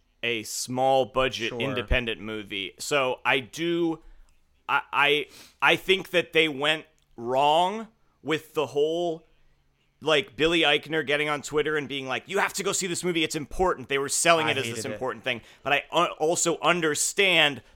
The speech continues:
Speaker 1: the pressure and the responsibility that he was feeling as the first person to, to unleash a, a gay studio rom-com on the world. So I understand it. So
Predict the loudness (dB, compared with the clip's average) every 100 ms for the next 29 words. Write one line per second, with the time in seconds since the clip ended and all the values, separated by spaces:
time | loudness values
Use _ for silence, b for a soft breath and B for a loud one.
0 | -10 -8 -4 2 4 4 -2 0 0 -4
1 | b b b -2 0 0 -2 0 2 2
2 | 0 -6 _ _ _ -8 -8 -2 0 0
3 | -4 2 4 4 2 0 -4 -6 -6 -6
4 | -4 -4 -2 -2 -2 -2 -2 -4 -6 -6
5 | -2 0 -2 -2 -2 -2 -6 -4 -4 -4
6 | _ _ -8 -4 -4 -4 _ _ _ _
7 | -2 -2 -2 -8 -8 -8 -6 -2 0 0
8 | -2 -6 -8 -4 0 2 0 -2 -8 -8
9 | -4 -2 -2 0 0 -2 -4 -8 -8 -10
10 | -14 -14 -14 -16 b b -4 0 0 0
11 | 0 2 0 0 0 0 -2 -8 -6 0
12 | 0